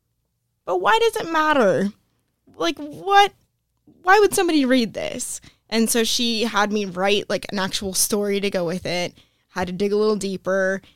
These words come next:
Okay, how did I get introduced to her? My mom. And, like, how, how has this become, like,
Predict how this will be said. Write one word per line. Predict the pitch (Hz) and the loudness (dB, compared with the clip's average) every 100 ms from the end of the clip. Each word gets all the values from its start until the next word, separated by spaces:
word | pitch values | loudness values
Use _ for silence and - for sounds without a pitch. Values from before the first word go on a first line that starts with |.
| _ _ 185 | _ _ -8
Okay, | 202 | -6
how | 196 202 | 0 0
did | 208 | 2
I | 226 | 2
get | 233 | 2
introduced | 214 220 190 196 | 2 -2 -2 -4
to | 196 | -4
her? | 185 180 180 208 | -4 -4 -6 -8
My | 190 | -8
mom. | 185 143 160 202 _ _ _ | -8 -8 -10 -10 _ _ _
And, | - 202 | -8 -6
like, | 185 190 - - | -4 -6 -10 -14
how, | - 202 208 214 214 214 196 _ _ _ _ _ _ _ _ _ _ _ _ _ _ _ _ _ - | -2 2 4 4 4 2 -2 _ _ _ _ _ _ _ _ _ _ _ _ _ _ _ _ _ -10
how | 233 233 233 240 233 | -2 6 8 8 4
has | 254 233 | 2 0
this | 226 - | 0 0
become, | 220 226 226 | -2 0 0
like, | 214 196 | 0 -2